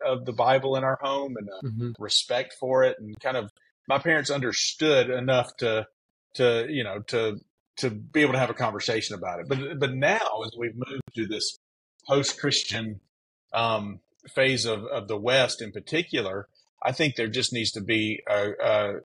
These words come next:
Speaker 1: those, that catechism idea, um, which I know Keller and, and, um,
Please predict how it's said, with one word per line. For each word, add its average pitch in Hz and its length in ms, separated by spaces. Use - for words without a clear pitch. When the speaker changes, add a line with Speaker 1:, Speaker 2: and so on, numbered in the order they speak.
Speaker 1:
those, 120 280
that 120 260
catechism 123 600
idea, 110 640
um, 104 500
which 135 200
I 139 60
know 127 140
Keller 131 500
and, 107 260
and, 104 360
um, 101 380